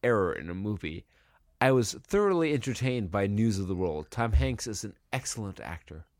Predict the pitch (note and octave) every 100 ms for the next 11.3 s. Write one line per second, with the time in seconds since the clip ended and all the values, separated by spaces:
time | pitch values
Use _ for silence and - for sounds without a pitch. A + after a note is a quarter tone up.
0 | _ - _ _ _ - - _ _ A#2
1 | - G3 G3+ F#3+ F3 E3 D#3+ D#3 C3 -
2 | - C#3 B2 C3+ C#3+ D#3 - G#2 C#3 C3+
3 | B2 A2+ A2+ A#2 A#2+ C3 C#3+ A2 G#2 G2+
4 | F#2+ F2+ D#2 _ _ - - - - _
5 | _ - A2 G#2 G2 G#2+ G#2+ A2 F2+ -
6 | B2 G#2+ G#2 - A2+ G2+ F#2 F#2+ - F#2+
7 | G2 F#2+ - G2+ - G2 G2 - C#3+ -
8 | C#3+ A2+ - F3 C#3+ C3 C#3 - - -
9 | - B2 B2 A#2+ G#2+ F#2+ A#2+ A2 G#2+ G#2+
10 | G#2 G#2 G#2+ A2 A2+ A#2 G#2 G2+ - -
11 | A2 F2+ G#2